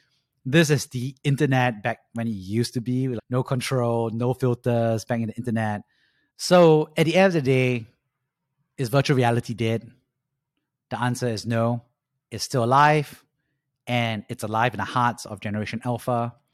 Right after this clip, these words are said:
And the ones who are going to use it the most and really drive it to peak usage will be Generation Alpha folks.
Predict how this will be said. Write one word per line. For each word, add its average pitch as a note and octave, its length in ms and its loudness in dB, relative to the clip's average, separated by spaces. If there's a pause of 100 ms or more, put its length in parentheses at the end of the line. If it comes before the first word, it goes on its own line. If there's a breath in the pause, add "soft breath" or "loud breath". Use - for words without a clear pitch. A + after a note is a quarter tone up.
(300)
And A2 140 -10
the A2 60 -4
ones A#2+ 280 0
who A#2 60 -2
are G2+ 60 -4
going A2 200 -4
to G#2 60 -6
use G#2+ 180 -2
it A#2+ 60 -4
the G2 80 -8
most C3 520 -2 (560)
and A2 180 -8
really A#2 160 -4
drive G#2+ 360 -2
it B2 140 -4
to F#2+ 100 -10
peak - 260 -14
usage A2+ 440 -6
will G#2 80 -6
be G2 120 -8
Generation F#2+ 540 -8
Alpha G#2+ 220 -4
folks. - 420 -6